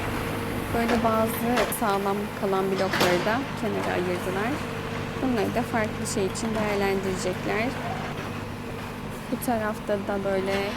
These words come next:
çıkan demirleri bu aparat sayesinde kesiyorlar. Bu şekilde bayağı demir var aslında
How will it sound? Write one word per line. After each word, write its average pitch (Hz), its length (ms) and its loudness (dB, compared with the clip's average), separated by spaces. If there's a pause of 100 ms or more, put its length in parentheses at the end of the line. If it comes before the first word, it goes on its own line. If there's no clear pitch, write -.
çıkan 202 360 0 (160)
demirleri 190 720 2 (1800)
bu 226 60 -2
aparat 214 500 0 (140)
sayesinde 196 960 0 (800)
kesiyorlar. 190 640 0 (1900)
Bu 285 40 0
şekilde 233 520 2
bayağı 262 360 6
demir 262 280 4
var 254 160 4
aslında 208 380 0